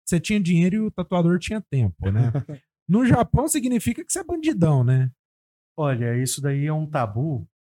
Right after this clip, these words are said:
Speaker 2: é um tabu social, por causa da Yakuza, que é a máfia japonesa. A
Speaker 1: Uhum.
Speaker 2: máfia japonesa, ela se identificava através das tatuagens, que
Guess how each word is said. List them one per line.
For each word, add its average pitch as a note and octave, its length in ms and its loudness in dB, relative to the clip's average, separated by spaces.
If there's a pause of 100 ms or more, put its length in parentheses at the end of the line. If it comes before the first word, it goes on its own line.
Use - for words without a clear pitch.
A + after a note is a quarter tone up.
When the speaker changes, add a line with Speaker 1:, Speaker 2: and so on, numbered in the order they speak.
Speaker 2:
é - 20 -6
um B2+ 140 -2
tabu C#3 240 -4
social, C3 560 -2 (320)
por B2+ 120 -2
causa C3 400 -2
da C3+ 140 -2
Yakuza, C#3 640 0
que A#2+ 160 -8
é A#2+ 40 -2
a B2 120 0
máfia B2+ 340 -4
japonesa. B2 720 -4 (340)
A G#2 40 2
Speaker 1:
Uhum. A2 60 0
Speaker 2:
máfia C#3 240 0
japonesa, D#3+ 560 -2
ela E3+ 120 -2
se F3 220 -2
identificava D#3 840 -2
através C#3 400 -4
das C#3 160 -4
tatuagens, A#2+ 720 -4
que A#2 320 -4